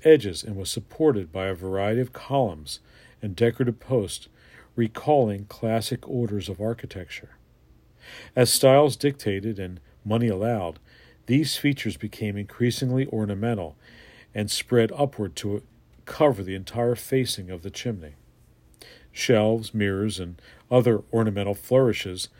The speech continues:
such as carved heads, and were ex-, extremely popular in the late Victorian period. At the fireplace hearth, decorative tile and stone were often an integral part of the overall assembly. In most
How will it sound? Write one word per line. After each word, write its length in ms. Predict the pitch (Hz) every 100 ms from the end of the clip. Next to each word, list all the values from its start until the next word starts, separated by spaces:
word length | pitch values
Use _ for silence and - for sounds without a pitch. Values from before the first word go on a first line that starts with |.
| - - -
such 240 | - 127
as 120 | 117 -
carved 520 | - - 117 127 -
heads, 420 | 120 113 120 -
and 280 | 95 90 87
were 180 | 104 107
ex-, 200 | 101 - - - -
extremely 480 | 120 - 139 139 131
popular 520 | - 139 165 120 92
in 60 | 87
the 100 | 90
late 220 | 101 101
Victorian 480 | 101 - 107 107 101
period. 420 | - 127 87 76 - _ _ - - - - - - - -
At 160 | 151
the 80 | 165
fireplace 640 | - 127 160 156 95 85
hearth, 340 | - 87 87 - _ _ _ -
decorative 400 | 123 123 131 117
tile 500 | - 139 135 110 90
and 100 | 87
stone 400 | - 120 110 90
were 160 | 85
often 300 | 110 110 -
an 60 | 101
integral 360 | 117 - 110 104
part 440 | - 117 101 87
of 100 | 82
the 140 | 87
overall 500 | 101 101 85 95 92 -
assembly. 560 | - - 98 90 76 73 - _ _ _ _ _ _ - - -
In 140 | 113
most 360 | 117 165 151